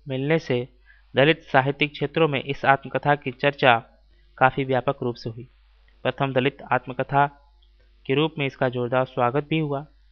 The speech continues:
साहित्यिक शैली के स्तर पर इस आत्मकथा में पत्रकारिता की शैली का प्रभाव स्पष्ट रूप से दृष्टिगत होता है, लेकिन जहां इस आत्मकथा में विवरणात्मकता की प्रधानता है, वहीं पर संवेदना और मार्मिकता कम है।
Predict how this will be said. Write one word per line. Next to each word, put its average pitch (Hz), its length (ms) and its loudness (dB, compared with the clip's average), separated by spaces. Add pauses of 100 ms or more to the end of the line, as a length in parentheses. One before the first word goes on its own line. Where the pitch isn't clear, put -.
(260)
साहित्यिक 131 340 0
शैली 135 280 0
के 131 140 -4
स्तर 147 220 0
पर 139 180 0
इस - 180 -4
आत्मकथा 127 500 -2
में 127 200 -4 (360)
पत्रकारिता 131 600 0
की 131 80 -2
शैली 131 280 -2
का 135 100 -2
प्रभाव 127 420 2
स्पष्ट - 360 -8
रूप 139 180 -4
से 120 260 -6 (300)
दृष्टिगत 127 460 -2
होता 113 240 -4
है, 113 200 -10 (440)
लेकिन 127 380 -2 (400)
जहां 135 440 0
इस 127 140 -10
आत्मकथा 131 560 0
में 127 240 -4
विवरणात्मकता 127 840 2
की 135 140 -10
प्रधानता 127 480 0
है, 123 240 -2 (300)
वहीं 139 160 -2
पर 135 120 -2
संवेदना 127 520 -2
और 127 60 2
मार्मिकता 123 580 -2 (240)
कम 120 180 0
है। - 160 -16